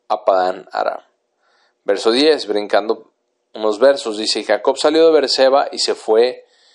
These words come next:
hacia Harán. Y llegó a un cierto lugar y permaneció ahí toda la noche porque el sol se había colocado. Y tomó una de las piedras de aquel lugar y la ubicó en su cabeza. No se acostó sobre ella, sino que la colocó como una cabecera del lugar donde estaba acostado.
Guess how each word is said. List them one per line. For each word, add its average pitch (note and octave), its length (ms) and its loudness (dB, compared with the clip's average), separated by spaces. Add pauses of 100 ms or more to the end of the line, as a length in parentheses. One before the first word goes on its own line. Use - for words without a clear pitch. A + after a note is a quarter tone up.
(280)
hacia G#2+ 400 0
Harán. G2+ 560 0 (440)
Y G#2+ 100 -8
llegó A2 240 4
a - 20 4
un D#3+ 160 -2
cierto D#3 280 0
lugar C#3 280 4
y D3 40 -4
permaneció B2 540 0
ahí B2 100 2
toda C3 220 2
la D3 120 2
noche B2+ 340 -4
porque A2+ 280 -4
el G2+ 80 -4
sol A2 380 0
se - 140 -4
había F2 260 -2
colocado. B2 720 0 (520)
Y B2 80 -20
tomó A2+ 200 0
una C3 120 2
de D3 60 2
las D3 160 0
piedras B2+ 340 2
de C3 80 4
aquel A#2 200 0
lugar B2 240 4
y A#2+ 80 -4
la A#2 80 2
ubicó G#2 300 0
en G2 60 -8
su - 140 -10
cabeza. A2 580 -2 (760)
No G2 100 -6
se - 100 -4
acostó C3 380 -4
sobre G#2 300 2
ella, F2+ 160 -2
sino F#2 280 -10
que F#2+ 160 -4
la F#2 160 0
colocó F#2+ 380 -2
como A#2 160 -6
una B2 140 0
cabecera A2 560 2
del B2+ 120 2
lugar G2+ 240 0
donde A2 200 -6
estaba F#2 460 -2
acostado. - 680 -8